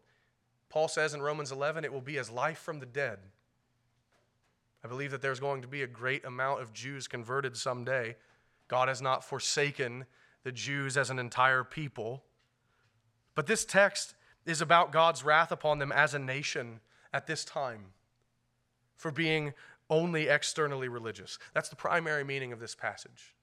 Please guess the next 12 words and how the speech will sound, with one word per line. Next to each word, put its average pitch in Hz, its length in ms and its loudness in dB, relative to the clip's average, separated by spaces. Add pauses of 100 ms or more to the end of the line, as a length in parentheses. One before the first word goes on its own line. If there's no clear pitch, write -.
I 127 60 -6
don't 147 80 -2
want 156 160 -6
you 156 60 -6
to 147 40 -12
get 143 80 -2
it - 80 -6
wrong, 110 280 -4 (520)
right? 113 220 -8
We're 120 80 -10
not 127 160 -2
anti-Semitic. 120 560 -6